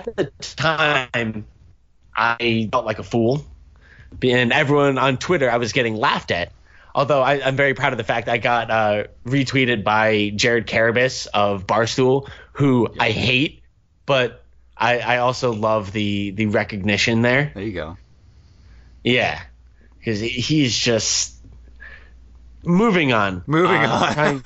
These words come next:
Speaker 2: <laughs> Good
Speaker 1: yeah,
Speaker 2: call.
Speaker 1: I'm trying to find, uh, the stat that I tweeted out the other day about Didi. Uh, if I can find it real quick here. Um,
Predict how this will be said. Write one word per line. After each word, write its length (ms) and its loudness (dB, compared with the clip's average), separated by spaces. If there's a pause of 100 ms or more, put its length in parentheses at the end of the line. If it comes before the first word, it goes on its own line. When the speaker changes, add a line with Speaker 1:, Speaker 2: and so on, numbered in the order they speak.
Speaker 2:
<laughs> 100 -20
Good 140 2
Speaker 1:
yeah, 120 2
Speaker 2:
call. 260 0
Speaker 1:
I'm 100 -4
trying 320 0
to 180 2
find, 640 0
uh, 300 2
the 180 -4
stat 840 0 (340)
that 240 0
I 220 2
tweeted 580 0
out 300 2
the 240 0
other 260 2
day 640 2
about 680 0 (340)
Didi. 800 2 (720)
Uh, 240 -2
if 120 -2
I 100 4
can 300 0
find 720 0
it 100 2
real 280 2
quick 560 -2
here. 500 2 (920)
Um, 1120 0